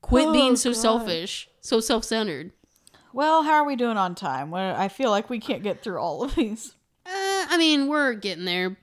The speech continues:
Speaker 1: but we also had a little segue in the beginning. Oh, shoot, 'cause I still have a few. Ah!
Speaker 2: Oh,
Speaker 1: Oh, we're
Speaker 2: yes.
Speaker 1: fine. Okay, we're fine.
Speaker 2: <laughs>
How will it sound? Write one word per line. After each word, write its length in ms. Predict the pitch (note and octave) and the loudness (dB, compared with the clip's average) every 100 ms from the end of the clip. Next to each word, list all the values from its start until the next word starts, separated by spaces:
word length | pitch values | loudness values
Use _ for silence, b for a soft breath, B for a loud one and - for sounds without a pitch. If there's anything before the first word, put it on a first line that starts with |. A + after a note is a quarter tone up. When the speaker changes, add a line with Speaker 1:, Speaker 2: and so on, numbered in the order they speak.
| _ | _
Speaker 1:
but 140 | A3 G#3 | -4 0
we 100 | A#3 | 0
also 480 | A3 A3+ G3+ F#3+ - | 0 0 0 -2 -4
had 240 | - G#3+ | 0 0
a 40 | G3+ | 2
little 220 | G3+ F#3+ | -2 -4
segue 280 | - F#3+ F#3+ | -2 -4 -2
in 80 | F3+ | -4
the 60 | |
beginning. 300 | F3+ F3+ A3 | -4 -6 -4
Oh, 160 | A3 G#3 | -2 -2
shoot, 300 | - G3 - | -4 -6 -6
'cause 140 | G3 | -8
I 80 | A#3+ | -8
still 180 | - G#3 | -6 -6
have 120 | E3 | -6
a 40 | E3+ | -6
few. 280 | F3+ C#3+ - _ - | -6 -6 -10 _ -2
Ah! 360 | G#4 F#4+ A#3+ - - | 2 4 2 0 2
Speaker 2:
Oh, 300 | A3+ G3 - _ | 4 4 -2 _
Speaker 1:
Oh, 120 | G#3+ G3 | 2 4
we're 80 | F#3 | 2
Speaker 2:
yes. 80 | |
Speaker 1:
fine. 200 | F#3 D3+ D3 | 0 2 2
Okay, 280 | A3+ C5 E3 | 4 4 2
we're 160 | B4 | 0
fine. 220 | G4+ - | 2 0
Speaker 2:
<laughs> 40 | - | -4